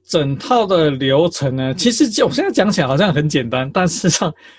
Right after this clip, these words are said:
其实花蛮多的时间去，去整个筹划它整个过程，而且你要设计它过程是很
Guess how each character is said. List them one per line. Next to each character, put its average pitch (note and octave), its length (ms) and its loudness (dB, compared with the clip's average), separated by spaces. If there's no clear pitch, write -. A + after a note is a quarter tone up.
其 E3 180 -4
实 D#3 240 2
花 D3+ 400 -2
蛮 C#3 420 0
多 C#3 220 4
的 B2+ 40 2
时 B2+ 200 -4
间 B2 200 0
去， A#2+ 380 -4
去 - 220 -14
整 B2+ 200 -20
个 B2+ 80 -20
筹 B2 320 -10
划 C#3+ 300 -4
它 B2+ 340 -10
整 - 140 -12
个 D3+ 160 -6
过 - 180 -6
程， - 160 -8
而 F#3+ 60 0
且 A#3 100 0
你 G3 100 2
要 G3+ 120 2
设 A3+ 260 2
计 G3+ 160 -6
它 F#3 160 -2
过 F3 220 2
程 D3 80 2
是 D#3 160 -2
很 C3 260 -4